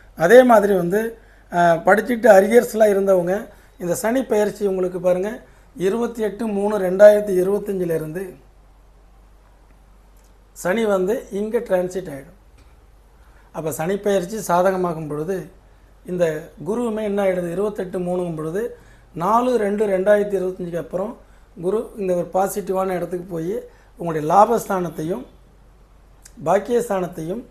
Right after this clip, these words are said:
கலத்திரஸ்தானத்தையும் பார்க்கும். அப்போ தான் கல்யாணம் ஆகாதவங்களுக்கு கல்யாணம் ஆகிறது, குழந்தை இல்லாதவங்களுக்கு குழந்தை பிறக்கிறது, பாக்கியஸ்தானத்தை பார்க்குது இல்லையா? அஞ்சு,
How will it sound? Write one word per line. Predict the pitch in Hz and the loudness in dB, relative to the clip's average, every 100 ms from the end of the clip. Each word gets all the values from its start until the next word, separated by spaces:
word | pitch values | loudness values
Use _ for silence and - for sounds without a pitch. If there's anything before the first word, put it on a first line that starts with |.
| - - - - - - - - - - | -20 -20 -20 -20 -20 -20 -20 -20 -20 -6
கலத்திரஸ்தானத்தையும் | 196 233 262 233 - 185 208 190 208 165 | -2 0 0 0 -2 -8 -6 -8 -6 -8
பார்க்கும். | 143 175 | -10 -14
அப்போ | 185 170 | -16 -8
தான் | 180 226 196 | -6 -4 -2
கல்யாணம் | 190 202 190 | 0 0 -2
ஆகாதவங்களுக்கு | 180 180 175 175 175 | 0 0 0 -4 -4
கல்யாணம் | 180 175 185 175 | -2 2 2 2
ஆகிறது, | 165 170 160 180 180 - - - - - - - - | 4 2 4 0 0 -14 -20 -20 -20 -20 -20 -20 -2
குழந்தை | 170 208 214 | 2 4 6
இல்லாதவங்களுக்கு | 185 185 175 175 175 196 | 8 8 8 6 0 -2
குழந்தை | 180 180 196 190 | 2 2 2 2
பிறக்கிறது, | 175 170 170 160 156 175 185 - 220 | 4 4 2 0 0 -2 -4 -12 0
பாக்கியஸ்தானத்தை | 180 202 196 190 190 180 | 0 2 0 2 0 0
பார்க்குது | 180 185 190 196 | 2 2 2 2
இல்லையா? | 220 226 - - - - - - | 2 0 -12 -20 -20 -20 -20 -10
அஞ்சு, | 156 190 180 | -2 -2 2